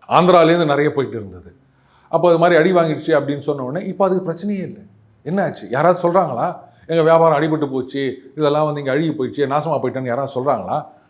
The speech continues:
டக்கு டக்கு டக்குன்னு நம்ம வேற எங்க கொண்டு போறது அப்படின்னு சொல்லிட்டு நம்ம மார்க்கெட்டை புடிச்சிட்டோம்ல.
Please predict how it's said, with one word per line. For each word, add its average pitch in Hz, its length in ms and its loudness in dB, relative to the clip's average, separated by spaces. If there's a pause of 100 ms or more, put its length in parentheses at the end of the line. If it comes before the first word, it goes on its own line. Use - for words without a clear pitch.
(140)
டக்கு 175 80 2
டக்கு 185 360 2
டக்குன்னு 220 220 0
நம்ம 202 140 2
வேற 175 220 4
எங்க 185 220 -2
கொண்டு 175 400 -2
போறது 165 140 0
அப்படின்னு 160 240 0
சொல்லிட்டு 160 360 0
நம்ம 175 220 4
மார்க்கெட்டை 196 140 4
புடிச்சிட்டோம்ல. 156 680 2